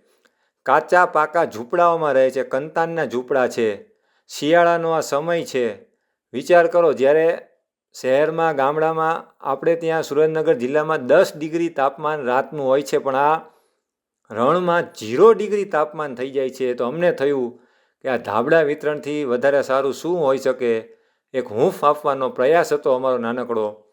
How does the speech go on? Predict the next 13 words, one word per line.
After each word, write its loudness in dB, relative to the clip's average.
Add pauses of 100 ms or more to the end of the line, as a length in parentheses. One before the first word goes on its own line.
(420)
બાળકો 4
પણ 0
હતા, 0
તેમને -4
બિસ્કિટ -6
પણ 0
આપ્યા. 0 (1160)
ઓલું 4
કહેવાય 4
ને -2
કે 0 (600)
સફેદ 0
રણની 0